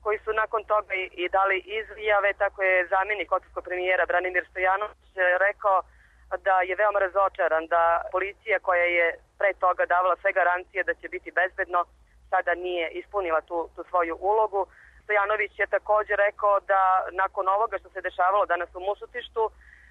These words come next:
da će biti pod velikim znakom pitanja kako će srpski političari u privremenim kosovskim institucijama u buduće razgovarati na sve važne teme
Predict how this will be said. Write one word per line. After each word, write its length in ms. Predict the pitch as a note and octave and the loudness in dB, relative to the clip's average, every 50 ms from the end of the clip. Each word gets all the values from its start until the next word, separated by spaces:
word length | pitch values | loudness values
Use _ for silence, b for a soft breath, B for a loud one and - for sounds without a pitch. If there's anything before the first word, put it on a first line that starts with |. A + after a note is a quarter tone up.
| B B | B B
da 120 | - G#3 | -4 -4
će 120 | - - E3 | -2 -4 -12
biti 220 | G#3+ A3 - A#3 | -12 -12 -12 -8
pod 180 | - G#3+ G3 F#3+ | -6 -6 -2 -2
velikim 280 | A3+ A#3+ B3 - G#3 F#3+ | -2 -2 -4 -6 -8 -4
znakom 320 | F#3+ A3 A3+ A3+ A#3 G#3+ F#3 | -2 -2 -2 -2 -4 -10 -10
pitanja 360 | - A3 A#3 - A#3 G#3+ G3+ F#3+ | -10 -10 -6 -4 -4 -4 -2 -2
kako 260 | - G#3+ G#3+ - A3+ | -2 -2 -2 -4 -8
će 100 | - G3+ | -14 -14
srpski 280 | - F#3 F3+ - A3+ G#3+ | -14 -16 -14 -12 -12 -8
političari 520 | - G3+ G3+ G#3+ - A#3 - G#3+ G3 F#3+ | -6 -6 -6 -6 -8 -12 -10 -8 -6 -6
u 60 | F#3 | -6
privremenim 520 | - F#3+ G3 G3+ A3 A#3+ A#3 G3+ F#3 E3+ E3+ | -4 -4 -2 0 0 0 0 -2 -4 -4 -2
kosovskim 460 | - G3 F#3 - G3+ F#3+ - G3+ F#3+ | -2 -2 -2 -4 -6 -10 -10 -12 -14
institucijama 800 | F3+ E3+ F3+ F3 - G#3+ A3+ - _ - A3 G3+ G3+ G3+ G3 F#3 F3 b b b b b b | -14 -14 -16 -10 -6 -6 -6 -6 _ -2 0 0 2 2 0 -2 -2 b b b b b b
u 100 | G#3 G#3+ | -8 -6
buduće 420 | - G#3+ A3+ A3 A3 G#3 - G3 | -4 -4 -4 -4 -6 -8 -8 -6
razgovarati 720 | F3+ F3+ E3+ F#3+ G3 F#3+ F#3+ F#3+ F#3+ G3+ G3+ _ - G#3 F#3+ F3+ - b b b b b | -6 -4 -2 0 0 2 2 2 2 0 -2 _ -6 -6 -6 -6 -6 b b b b b
na 160 | - F#3+ G3 F#3 - | -6 -4 -4 -4 -4
sve 220 | - F#3+ G3+ G3+ G3 F#3+ F3+ | -4 0 2 2 4 4 4
važne 320 | F#3 G3 G3 F#3+ - G3 F#3 - - F#3+ | 2 2 2 0 0 -4 -6 -4 0 0
teme 540 | F#3 F#3 F#3+ F#3+ F#3 F3+ F3+ F3+ F3 F3+ | 2 2 2 2 2 2 2 2 2 2